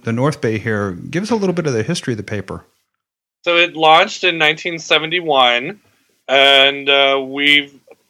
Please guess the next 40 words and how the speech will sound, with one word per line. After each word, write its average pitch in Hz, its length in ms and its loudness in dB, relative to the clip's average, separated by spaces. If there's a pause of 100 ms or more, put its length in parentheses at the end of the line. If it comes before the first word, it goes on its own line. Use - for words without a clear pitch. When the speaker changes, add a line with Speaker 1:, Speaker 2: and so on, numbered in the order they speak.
(100)
Speaker 2:
been, 143 320 0
uh, 131 480 4 (320)
continuously 165 840 0
publishing 156 640 0
every 143 280 0
week 143 380 -2
ever 131 300 0
since. 135 720 -2 (420)
Uh, 131 160 2
we're 139 160 2
one 143 160 4
of 139 60 2
the 135 80 0
o-, 131 340 -6
one 147 200 0
of 143 160 -4
the 131 100 0
oldest, - 640 0
uh, 123 320 0
L 131 140 0
G 139 100 -6
B 135 140 -4
T 135 140 -10
newspapers 123 640 -4
in 120 140 -8
the 107 80 -8
country. 117 720 -2 (560)
Um, 131 300 6
our 131 160 2
founding 151 420 2
publisher, 147 480 -2
Bob 127 320 2
Ross, 135 420 4
passed 131 440 -2
away 127 340 0
back 123 320 0
in 120 140 -4
two 143 200 -8
thousand 123 600 0
three. 135 580 0